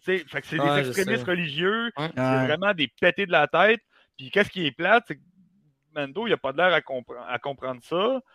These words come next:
Speaker 1: Même s'il a rencontré Bo-Katan, il est un peu influençable, tu sais, c'est, c'est ça, il est, il est
Speaker 3: Ouais, mais
Speaker 1: archaïque
Speaker 3: c'est
Speaker 1: un
Speaker 3: du
Speaker 1: peu, le,
Speaker 3: Oui,
Speaker 1: le,
Speaker 3: mais en
Speaker 1: le
Speaker 3: même
Speaker 1: Mando,
Speaker 3: temps,
Speaker 1: tu
Speaker 3: c'est
Speaker 1: sais.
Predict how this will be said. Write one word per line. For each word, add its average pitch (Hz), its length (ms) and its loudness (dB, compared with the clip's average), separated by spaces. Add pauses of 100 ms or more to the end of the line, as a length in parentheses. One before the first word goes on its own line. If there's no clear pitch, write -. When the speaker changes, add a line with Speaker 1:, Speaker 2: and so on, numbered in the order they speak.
(200)
Speaker 1:
Même 208 160 -2
s'il 202 180 2
a 180 40 6
rencontré 170 600 0
Bo-Katan, 165 640 2 (580)
il 131 80 -6
est - 100 -4
un 160 80 0
peu 214 100 0
influençable, 185 760 2
tu 202 140 -14
sais, - 60 -20
c'est, 135 160 -12
c'est 131 160 -10
ça, 202 200 -4
il 135 100 -4
est, 127 120 -2
il 123 100 -8
est 139 40 -4
Speaker 3:
Ouais, 208 100 2
mais 196 120 0
Speaker 1:
archaïque 180 280 4
Speaker 3:
c'est 127 40 -4
Speaker 1:
un 123 40 -4
Speaker 3:
du 113 80 -10
Speaker 1:
peu, 185 120 -4
le, 110 360 0 (180)
Speaker 3:
Oui, 143 280 0
Speaker 1:
le, 302 60 0
Speaker 3:
mais 190 40 2
en 143 60 4
Speaker 1:
le 139 60 2
Speaker 3:
même 139 100 0
Speaker 1:
Mando, 113 120 -2
Speaker 3:
temps, 226 80 4
Speaker 1:
tu 165 100 -4
Speaker 3:
c'est 175 200 -2
Speaker 1:
sais. 135 60 -8